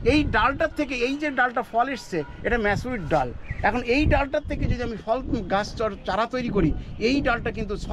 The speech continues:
থেকে আট মাস আমার বাগানে, অর্থাৎ নিচে যে টবের রয়েছে, তিন মাসের মধ্যে কিন্তু আমি ফল পেয়েছি, অর্থাৎ ফুল পেয়েছি। তাহলে এই গাছটাতে যদি চারা তৈরি করা যায়, তাহলে কিন্তু আপনার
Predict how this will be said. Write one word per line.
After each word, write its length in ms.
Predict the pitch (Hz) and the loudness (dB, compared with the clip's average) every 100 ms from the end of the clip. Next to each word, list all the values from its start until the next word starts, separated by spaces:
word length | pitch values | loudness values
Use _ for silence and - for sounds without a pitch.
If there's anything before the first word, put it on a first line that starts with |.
| 226 | -2
থেকে 160 | 247 - | -2 -4
আট 240 | 175 196 | -6 -4
মাস 260 | 226 165 - - - - | -2 -2 -4 -16 -14 -6
আমার 280 | 214 294 277 214 - - - | 0 0 0 -6 -12 -16 -14
বাগানে, 520 | 156 175 196 247 185 156 - - | -6 -4 0 0 0 -4 -8 -6
অর্থাৎ 240 | - 240 226 | -4 -2 -2
নিচে 360 | 214 240 285 | -2 -4 -6
যে 100 | 277 | -6
টবের 360 | - 247 294 311 | -6 -2 -2 2
রয়েছে, 300 | 277 170 156 - - - | 2 2 -2 -4 -14 0
তিন 260 | 302 339 330 | 2 2 0
মাসের 260 | 269 277 | 0 -2
মধ্যে 300 | 240 233 208 | -4 -6 -8
কিন্তু 260 | 262 240 208 | -10 -8 -6
আমি 160 | 214 | -6
ফল 240 | 254 185 170 | -6 -6 -4
পেয়েছি, 300 | 127 113 - - - - | -8 -10 -12 -12 -12 -8
অর্থাৎ 200 | 190 233 | -6 -6
ফুল 240 | - 226 160 | -4 -4 -2
পেয়েছি। 320 | 156 - - - - - - - - - - - - | -4 -4 -14 -16 -14 -12 -12 -12 -12 -10 -12 -8 0
তাহলে 420 | 190 226 262 175 - - - | 2 4 2 0 -6 -20 -6
এই 220 | 190 254 285 | -2 0 0
গাছটাতে 680 | 233 220 - 262 262 269 262 | -2 -2 -4 -4 -4 -4 -6
যদি 380 | 208 214 240 214 | -8 -8 -10 -8
চারা 300 | 196 185 202 190 | -6 -4 -6 -6
তৈরি 260 | 190 190 185 | -10 -10 -8
করা 240 | 180 180 | -6 -6
যায়, 300 | 143 - 139 - - - | -8 -8 -8 -10 -12 -6
তাহলে 300 | 190 160 196 | -4 -2 -4
কিন্তু 360 | 240 240 - 247 - | -8 -8 -6 -8 -4
আপনার 480 | 175 - 233 226 | -6 -4 0 2